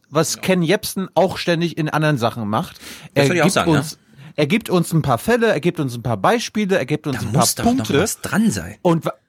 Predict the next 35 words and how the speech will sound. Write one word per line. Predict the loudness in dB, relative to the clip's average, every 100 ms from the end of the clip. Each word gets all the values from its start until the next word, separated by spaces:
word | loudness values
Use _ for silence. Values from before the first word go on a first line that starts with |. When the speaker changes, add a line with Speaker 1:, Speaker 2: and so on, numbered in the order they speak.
| _ _ _
Speaker 1:
ja, | -4 -4 0
Verschwörungstheorie | -2 0 0 0 0 0 2 2 2 0
ist | 0 -2 -4 -2
connecting | 2 4 2 0 -2 2
the | 2
dots. | 4 2 0 -10 -10 -6
Und | -2
er | 0
gibt | 0 2
Speaker 2:
Mhm. |
Speaker 1:
uns | 0 0
gerade | 0 2 2 0 -8 -10 -8
hier, | 0 2 2 -4 -2
da | 2 4 4
und | 0 0
der | 0 0
Fall | 0 2 2 0
und | -2 -2 0
da | 2
Manafort | 2 0 0 -2 0 0 0 -8 -12 -4
und | -2 2
da | 4 4
diese | 2 0 0
russischen | 0 -2 -2 -6 -4
Hacker | -4 -2 2 2 0 -10 -8
und | 0
da | 2 2
die | 0
Speaker 2:
Mhm. |
Speaker 1:
Social | -2 -4 -6
Media | -6 -2 -2
Sachen | -2 -6 -8
und | -6
so | 0
weiter. | 0 2 0